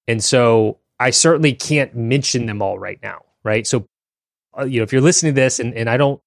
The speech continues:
I don't say one you're thinking of,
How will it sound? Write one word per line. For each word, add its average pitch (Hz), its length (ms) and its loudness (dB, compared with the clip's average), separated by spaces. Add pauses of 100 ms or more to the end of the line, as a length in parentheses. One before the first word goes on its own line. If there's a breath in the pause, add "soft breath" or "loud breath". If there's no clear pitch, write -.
(340)
I 117 100 0
don't 131 180 2
say 160 380 2
one 131 280 2
you're 117 120 0
thinking 127 480 -2
of, 110 420 -4